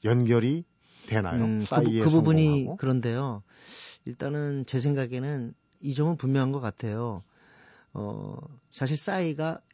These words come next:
Speaker 2: 열풍이 일어나기 전에 타임즈도 케이팝 고우스 투 글로벌이라는 기사를 특집으로 게재했습니다.
Speaker 1: 네.
Speaker 2: 케이팝이 지금 글로벌, 즉 전 세계로 뻗어나간다는 얘기인데요.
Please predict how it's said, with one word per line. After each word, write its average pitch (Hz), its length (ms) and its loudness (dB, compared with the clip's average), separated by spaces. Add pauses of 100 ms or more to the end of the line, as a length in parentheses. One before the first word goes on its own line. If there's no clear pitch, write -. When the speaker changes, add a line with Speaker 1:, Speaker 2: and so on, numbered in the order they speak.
Speaker 2:
열풍이 147 440 0
일어나기 127 340 0
전에 113 220 -2
타임즈도 175 720 -2 (240)
케이팝 - 540 -2
고우스 117 340 0
투 135 140 -4
글로벌이라는 110 580 0
기사를 107 500 -8 (320)
특집으로 156 500 -2
게재했습니다. 104 760 -6
Speaker 1:
네. 87 180 -6 (240)
Speaker 2:
케이팝이 139 440 2
지금 123 200 -4
글로벌, 98 520 0
즉 - 180 -8
전 131 200 2
세계로 120 300 0
뻗어나간다는 98 800 -2
얘기인데요. 98 500 -6